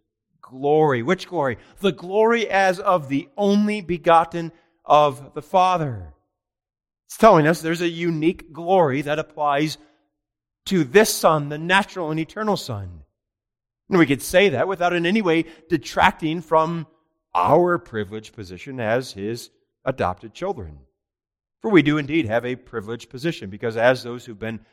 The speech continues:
adopted into the family, we are really given to share in the honor of our elder brother. We are made partakers of all the blessings of salvation that he earned.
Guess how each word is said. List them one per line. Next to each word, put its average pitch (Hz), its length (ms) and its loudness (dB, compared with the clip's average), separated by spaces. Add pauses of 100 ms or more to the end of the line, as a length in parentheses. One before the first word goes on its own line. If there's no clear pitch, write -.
(120)
adopted 120 640 -2
into 139 160 -4
the 151 100 -8
family, 104 400 -10
we 117 320 -6
are 117 480 -2 (1400)
really 107 360 -6 (320)
given 117 280 -8
to 87 80 -16
share 117 400 -6
in 101 80 -8
the 90 120 -14
honor 98 420 -6
of 101 520 -10
our 98 480 -10
elder 95 420 -14 (280)
brother. 98 280 -4
We 127 200 -2
are 127 120 2
made 113 520 -6 (720)
partakers 123 800 2
of 110 80 -10
all 147 260 6
the 160 100 -6
blessings 127 440 -8
of 98 120 -14
salvation 101 600 -8
that 120 160 -6
he 123 220 -10
earned. 104 420 -10